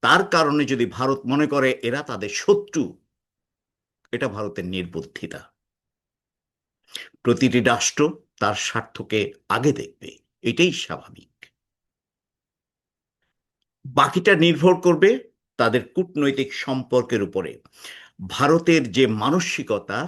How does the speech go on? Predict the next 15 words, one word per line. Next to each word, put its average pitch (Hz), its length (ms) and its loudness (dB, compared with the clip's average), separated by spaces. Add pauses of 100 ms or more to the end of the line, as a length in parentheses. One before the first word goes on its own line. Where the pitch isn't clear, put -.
তাতে 110 240 -6
কূটনৈতিক - 760 -2
সম্পর্ক 107 880 -2
তৈরি 110 300 0
করার 107 360 -2
জন্য 101 300 -2
যে 98 80 -8 (160)
উদার 117 720 2 (800)
মানসিকতা 127 640 0
প্রয়োজন, 113 560 -4
ভারতের 104 760 -4 (200)
বর্তমান 117 640 0 (180)
সরকারের 104 580 -4
সেটি 87 400 -8
নেই। 107 380 -2